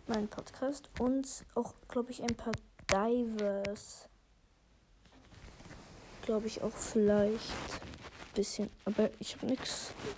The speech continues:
generell gegen Divers. <laughs> Ich, naja, ich weiß nicht so genau, wer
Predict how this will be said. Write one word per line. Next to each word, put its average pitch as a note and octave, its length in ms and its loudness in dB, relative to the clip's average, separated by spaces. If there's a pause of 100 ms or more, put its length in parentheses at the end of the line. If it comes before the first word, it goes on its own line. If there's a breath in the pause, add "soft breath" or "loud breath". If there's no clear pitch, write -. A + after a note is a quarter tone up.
(160)
generell A3 520 4
gegen G#3+ 460 0 (720 loud breath)
Divers. G#3+ 840 -2 (220)
<laughs> - 220 -6
Ich, C#4+ 320 -6
naja, - 320 -2
ich - 160 -6
weiß A3 160 0
nicht A#3 180 -4
so - 140 -4
genau, F2 340 -2 (520)
wer F3+ 220 -4